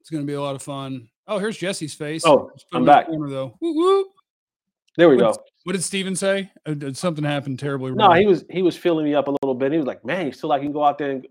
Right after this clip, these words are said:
Speaker 2: go and, go and do it." So I was like, "All right, cool, boss. But you wanna hire me?" And he's like, he's walked off laughing at me, but it's all
Speaker 1: Oh.
Speaker 2: good.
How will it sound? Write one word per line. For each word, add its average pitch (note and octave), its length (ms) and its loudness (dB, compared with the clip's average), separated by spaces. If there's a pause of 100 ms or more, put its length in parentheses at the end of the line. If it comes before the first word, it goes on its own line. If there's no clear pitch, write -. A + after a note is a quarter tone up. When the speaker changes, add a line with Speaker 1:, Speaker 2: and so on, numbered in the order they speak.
(180)
Speaker 2:
go D3 160 -6
and, C#3 200 -8
go D3+ 140 -8
and C#3 100 -8
do E3 140 0
it." - 140 -10
So A2 260 -8 (400)
I E3 60 -6
was E3 40 -8
like, E3 160 -8
"All A#3 120 0
right, A3+ 240 -2
cool, B3+ 200 -4
boss. G#3+ 280 -4
But - 100 -20
you E3+ 80 -8
wanna F3+ 160 -2
hire F#3+ 220 2
me?" A3 200 -10
And - 140 -20
he's B2+ 180 -10
like, G#2+ 180 -8
he's G#2+ 140 -14 (100)
walked A2 280 -8
off A2 220 -8
laughing G#2+ 300 -6
at F#2 140 -12
me, F2 160 -20
but - 180 -14 (100)
it's B2+ 120 -12
all B2+ 140 -4
Speaker 1:
Oh. A2+ 40 -10
Speaker 2:
good. G#2+ 200 -10